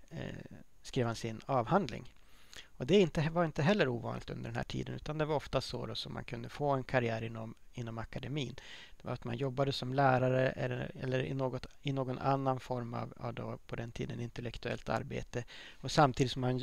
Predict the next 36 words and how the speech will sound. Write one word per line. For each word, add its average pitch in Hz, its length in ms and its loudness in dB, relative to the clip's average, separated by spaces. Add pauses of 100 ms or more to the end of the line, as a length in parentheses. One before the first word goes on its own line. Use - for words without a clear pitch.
gjorde 143 360 -2
det 113 180 0
så - 160 -6
skrev 117 280 -2
man 117 160 -4
liksom 120 260 -8
sin 123 200 -2
avhandling 117 540 -2
vid 120 100 -6
sidan 131 280 0
om. 135 220 -2 (920)
Eh, 113 200 -4
Durkheim 170 420 4
disputerade 156 680 2
då 127 100 2
artonhundranittiotre 123 1000 -2
med 147 140 -8
avhandlingen 120 760 -2
De 123 80 -2
la 120 140 -2
division 117 600 -4
du 127 100 -12 (200)
trivial 117 460 -4
social, - 560 -6
alltså 147 220 -4
the 127 80 -10
divi-, 131 400 -4
de, 131 300 -6
eh, 120 160 -4
the 127 80 -4
social 135 340 -4
division 120 340 -4
of 113 60 -6
labor, 113 360 -4 (640)
eh, 113 300 -2
som 113 440 -6